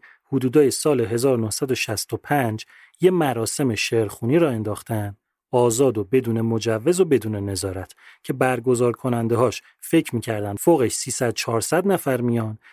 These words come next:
اما هفت هزار و پونصد نفر اومدن. ماجرای هنر و فرهنگ زیرزمینی از همین شعرخوانی شروع شد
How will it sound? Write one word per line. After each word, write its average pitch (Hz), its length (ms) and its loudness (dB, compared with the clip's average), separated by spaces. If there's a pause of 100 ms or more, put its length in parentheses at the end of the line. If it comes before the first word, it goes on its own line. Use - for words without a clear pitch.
(180)
اما 185 180 4
هفت - 280 -2
هزار 170 240 2
و - 20 2
پونصد 127 500 -2
نفر 95 300 -8
اومدن. 92 280 -14 (960)
ماجرای 156 460 4
هنر 139 460 0
و 104 40 -4
فرهنگ 123 560 0
زیرزمینی 117 760 0
از 139 160 -2
همین 202 280 0
شعرخوانی 113 600 -2
شروع 101 280 -8
شد 104 240 -10